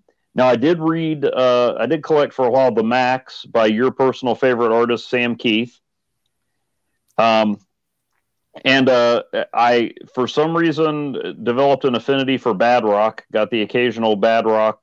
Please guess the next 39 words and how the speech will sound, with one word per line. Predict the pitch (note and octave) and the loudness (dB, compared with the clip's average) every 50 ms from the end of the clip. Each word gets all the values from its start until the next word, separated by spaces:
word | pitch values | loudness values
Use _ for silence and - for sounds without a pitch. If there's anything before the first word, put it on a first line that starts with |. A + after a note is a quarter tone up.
| _ - - | _ -14 -8
uh, | - G#2 G2+ G2+ F#2 | -4 -2 -2 -2 -4
from | - - A2+ G#2+ | -4 -4 -4 -2
Youngblood | A2+ A#2 A#2+ B2 A2 G#2 G#2 A2 G#2+ G#2+ G2+ G2+ _ _ _ _ _ _ _ _ - | 0 0 0 0 2 2 4 4 2 2 0 -4 _ _ _ _ _ _ _ _ -2
comic, | A#2+ A#2 A2+ A2 A2+ A2 - - - B2 A#2+ A2 - | 0 0 2 2 -2 -4 -4 -8 -10 -10 -10 -10 -6
bought | A#2 A2 D3+ E3+ | -2 0 2 4
a | F3 E3+ | 4 4
lot | E3+ E3 | 2 2
of | D#3 C3+ | 2 0
the | B2 | -2
crossovers, | - D3+ D3 D3+ D3 - C#3 B2 A#2+ A#2 A#2+ A2+ - | -2 -2 -2 -2 -2 0 -2 -2 0 -2 -4 -6 -4
but | - A#2+ A#2+ A#2 - _ _ _ _ _ _ _ _ | -2 0 0 0 -2 _ _ _ _ _ _ _ _
it's | - - - | -20 -10 -4
just | E3+ F#3+ - - | -4 -4 -2 0
here, | - F3+ F3+ F#3 F#3 - - | -2 0 2 2 0 -2 -4
here | - D#3+ E3+ F3 F3 | -4 -2 0 0 0
and | D#3+ D#3 | 0 0
there, | D#3 E3 E3+ D#3+ D3+ C#3+ - | 0 0 0 0 0 0 0
I | G#2+ A#2 | 0 0
didn't | A#2+ A#2 C#3 C#3 C#3 B2 F2+ | 0 0 0 -2 -2 -6 -6
really | A2+ A#2 C3 D3+ D3+ D3+ C#3+ C3+ C3+ C3 | -4 -2 0 0 2 2 2 2 0 0
get | G2 F#2+ A2 A#2+ B2 | -2 -2 -2 0 0
into | C3+ C3+ C#3 B2 - A#2 A2 G#2+ | 0 0 -2 -4 -2 -2 0 2
it. | A2 A2 A2 - _ _ - | 2 0 0 -4 _ _ -6
Um, | - A2 A2 G#2+ G#2+ G#2+ G#2+ - _ _ - | -2 0 0 0 -2 -2 -6 -10 _ _ -2
the | A#2+ | 0
one | B2 C#3 | 2 2
I | D3 D3 | 2 2
missed | C#3+ C3+ C#3 C3 - - | 2 2 2 0 0 -4
the | C3 A2 | -4 0
boat | G#2+ B2+ C3 - A#2+ | 2 2 2 2 2
on | A#2 A2 A2 A2 A2 A2 A2+ A2 _ _ _ _ _ _ _ _ - | 2 2 0 0 -2 -2 -4 -8 _ _ _ _ _ _ _ _ -6
until | G#2+ A2 G#2 B2 A#2 | -6 -2 0 0 0
much | A2+ A#2+ B2 A#2+ - | 2 0 0 0 0
later | B2 A#2+ A#2+ A#2 A2+ A#2 | 2 2 2 2 2 0
was | A2+ A2 G2 A2 | 0 0 0 0
Astro | A2+ A2+ A2+ A2+ - - A2+ G#2+ G#2 | 0 0 0 -2 -2 -2 -2 -2 -2
City, | F#2+ - A#2 A2 G2 G2 F#2+ | -2 -2 -4 -2 -2 -2 -4
which | F#2+ G2+ G#2 F2+ - F#2+ | -4 -6 -6 -8 -8 -10
is | F#2 F2 - - | -12 -12 -14 -18